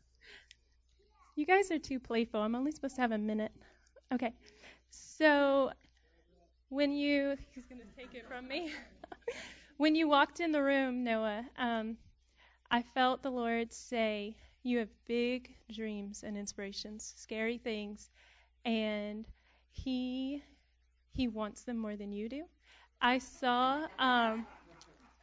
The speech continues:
I saw something inside of you. It would be like, um, like a ball of energy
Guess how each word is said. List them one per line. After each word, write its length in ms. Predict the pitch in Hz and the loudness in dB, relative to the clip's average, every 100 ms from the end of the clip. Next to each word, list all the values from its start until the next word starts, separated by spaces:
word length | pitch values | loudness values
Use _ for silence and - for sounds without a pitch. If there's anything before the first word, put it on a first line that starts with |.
| _ - _ | _ -20 _
I 160 | 262 294 | 4 4
saw 560 | 302 - 302 277 320 330 | 4 -2 2 4 6 4
something 540 | - - 277 277 320 302 | 2 0 0 2 2 2
inside 480 | 262 247 233 226 262 | 0 -2 0 0 0
of 120 | 269 | -2
you. 320 | 285 285 285 | -2 -2 -4
It 100 | 262 | -2
would 240 | 254 262 240 | -2 -4 -6
be 420 | 262 262 262 277 - | -8 -6 -8 -10 -10
like, 440 | 247 240 233 233 - | -4 -2 -2 -6 -10
um, 460 | 247 233 220 214 214 - | -4 -2 -2 -4 -10 -8
like 160 | 240 226 | -6 -6
a 60 | 220 | -4
ball 340 | 226 226 240 | 0 0 0
of 100 | 214 | -6
energy 580 | 208 233 254 277 294 | -6 -6 -6 -8 -10